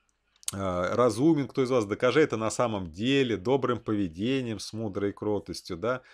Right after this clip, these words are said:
Вот. То есть он тут будет уже опять учить, учить. Это вообще в,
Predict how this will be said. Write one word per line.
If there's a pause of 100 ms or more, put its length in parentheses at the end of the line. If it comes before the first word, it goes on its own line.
(340)
Вот. (160)
То
есть
он
тут
будет
уже
опять
учить, (100)
учить. (1300)
Это (800)
вообще
в,